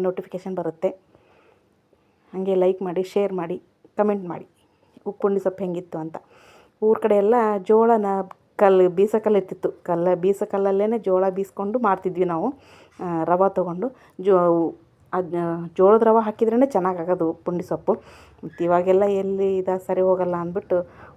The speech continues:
ಉಪ್ಪಿಟ್ಟು ರವೆ ಹಾಕ್ತೀವಿ, ಇಲ್ಲ ಅಕ್ಕಿ ನುಚ್ಚು ಹಾಕ್ತೀವಿ, ಇಲ್ಲ ಅಕ್ಕಿನೇ ಹಾಕಿ ಮಾಡ್ತೀವಿ. ಹಂಗೂ ಮಾಡ್ತೀವಿ, ತುಂಬ ಚೆನ್ನಾಗಿರುತ್ತೆ ಅದು. ಅದಕ್ಕೆ ಸ್ಮೆ-, ರವೆ ಹಾಕಿದ್ಮೇಲೆ ಸ್ವಲ್ಪ ಎಣ್ಣೆ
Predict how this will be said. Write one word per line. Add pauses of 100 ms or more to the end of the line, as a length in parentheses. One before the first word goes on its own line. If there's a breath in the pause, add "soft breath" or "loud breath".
ಉಪ್ಪಿಟ್ಟು
ರವೆ
ಹಾಕ್ತೀವಿ, (180)
ಇಲ್ಲ (1160 loud breath)
ಅಕ್ಕಿ
ನುಚ್ಚು
ಹಾಕ್ತೀವಿ, (100)
ಇಲ್ಲ (100)
ಅಕ್ಕಿನೇ
ಹಾಕಿ
ಮಾಡ್ತೀವಿ. (120)
ಹಂಗೂ
ಮಾಡ್ತೀವಿ,
ತುಂಬ
ಚೆನ್ನಾಗಿರುತ್ತೆ
ಅದು. (1800 soft breath)
ಅದಕ್ಕೆ
ಸ್ಮೆ-,
ರವೆ
ಹಾಕಿದ್ಮೇಲೆ
ಸ್ವಲ್ಪ
ಎಣ್ಣೆ